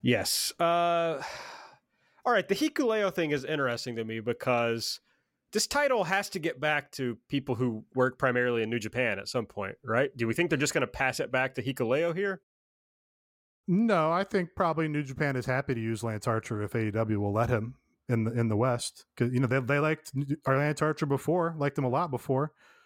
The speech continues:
Speaker 2: Um, so I think they're probably just open to using Lance Archer. I can't imagine they're gonna have Hikuleo beat him right away. Uh, but then again, I was <laughs> wrong about the match this week. So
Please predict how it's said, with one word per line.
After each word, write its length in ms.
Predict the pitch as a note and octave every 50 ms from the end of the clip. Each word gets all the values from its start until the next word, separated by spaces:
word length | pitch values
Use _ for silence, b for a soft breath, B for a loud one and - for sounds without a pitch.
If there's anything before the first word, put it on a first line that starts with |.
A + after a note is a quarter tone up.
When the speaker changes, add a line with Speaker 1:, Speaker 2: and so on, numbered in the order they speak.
| b b b b
Speaker 2:
Um, 420 | B2 A2+ A#2 A#2 A2+ A2+ A2+ A#2 A#2 _ _ _ _ _ _ _ _ _ _ _ _ _ _ _ _ _ _ -
so 420 | - - D#3+ C3+ B2 B2 B2 B2+ _ _ _ _ _ _ _ _ _ _ _ _ -
I 140 | C#3+ C#3 D3
think 140 | E3 D3+
they're 100 | C#3 C#3
probably 260 | - D3 C#3 C#3 C3+ C#3
just 140 | C3 - -
open 280 | C3+ C3 - C#3 B2+
to 60 | B2 C3
using 240 | C3 B2+ B2 B2+
Lance 220 | B2 B2+ B2 A#2 -
Archer. 240 | C#3 C3+ - - B2
I 80 | C3+ C#3+
can't 280 | - A3 A3 G#3 F3
imagine 340 | E3 D#3 D3 D3 D3 B2+ A#2+
they're 120 | A#2+ B2 A2+
gonna 200 | A2+ A#2+ A#2 A2
have 380 | A2 A2 G#2 G#2 - - - _ _ _ _ _ _ _ _ _ _
Hikuleo 460 | - C#3 - B2 A2+ A#2+ A#2 A2+ G#2+ G2+
beat 160 | A2 A2+ A2+
him 140 | A2+ A2 A2+
right 140 | A2+ A2+
away. 300 | A2+ A2+ A2+ A2+ A2+ G#2+ - _ _ _ _ _ _ _ _ _ _ _ -
Uh, 500 | A#2 A2 G#2+ G#2+ G#2 G#2 G#2 G2+ G2+ G2 G2 _ _ _ _ _ _ _ -
but 120 | B2+ A#2+ G#2+
then 80 | B2+
again, 180 | A#2+ A2+ A#2+ A2+
I 80 | A2 A2
was 240 | C#3 C3 - - -
<laughs> 40 | -
wrong 180 | F3 C#3+ C3 C3+
about 300 | C3 C#3+ C#3 C3 C3+ -
the 80 | C3
match 240 | B2 B2+ B2+ B2+ -
this 240 | B2 C3+ C#3 - -
week. 280 | C#3+ C#3+ D3 D3 -
So 340 | - - C3+ A2+ A2 G#2+ -